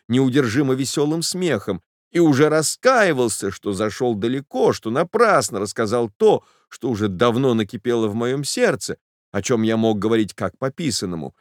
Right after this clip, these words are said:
потому что уже давно приготовил я над самим собой приговор и теперь не удержался, чтоб не прочесть его,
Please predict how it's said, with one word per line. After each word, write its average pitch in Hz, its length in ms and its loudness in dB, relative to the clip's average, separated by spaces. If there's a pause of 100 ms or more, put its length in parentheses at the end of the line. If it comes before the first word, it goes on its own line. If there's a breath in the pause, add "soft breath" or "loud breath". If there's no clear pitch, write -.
(200)
потому 104 260 -4
что 104 200 -4
уже 104 160 0
давно 117 420 4
приготовил 101 640 0
я 87 160 -4
над 90 160 -6
самим 104 340 -2
собой 92 360 -4
приговор 113 560 0 (140)
и 98 100 -10
теперь 104 260 -2
не 101 140 0
удержался, 107 640 0
чтоб - 260 -10
не 110 80 -6
прочесть 113 540 -2
его, 71 220 -8